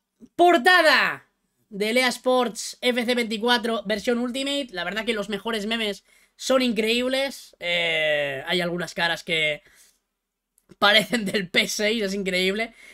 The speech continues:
La idea está guay de incluirlos a todos in the club, ¿no? Pero... Madre del amor hermoso. En fin, chicos, tenemos el tráiler.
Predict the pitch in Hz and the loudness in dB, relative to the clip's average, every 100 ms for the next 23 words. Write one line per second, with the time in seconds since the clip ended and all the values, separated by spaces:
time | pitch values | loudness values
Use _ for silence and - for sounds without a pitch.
0 | - 196 208 240 294 254 285 240 254 262 | -4 2 4 6 4 4 2 4 6 6
1 | 294 294 196 202 233 226 233 240 240 220 | 4 -2 -6 -4 -4 -2 0 0 -2 -4
2 | 208 233 208 - 240 214 196 202 233 247 | -4 -4 -6 -8 -6 -4 -4 0 2 2
3 | 269 226 240 269 214 185 180 170 160 160 | 2 -2 -4 -4 0 0 2 0 -2 0
4 | 147 147 _ _ _ _ _ _ - 165 | -2 -4 _ _ _ _ _ _ -16 -4
5 | 190 220 220 202 180 180 151 143 143 - | 0 2 2 0 0 0 -2 -4 -10 -12
6 | - - 277 285 392 320 392 359 320 214 | -12 2 2 6 6 8 8 8 8 6
7 | - - _ _ _ - 359 403 440 392 | 0 -10 _ _ _ 4 6 8 6 6
8 | 440 392 415 359 294 262 254 262 | 6 6 6 6 6 4 2 0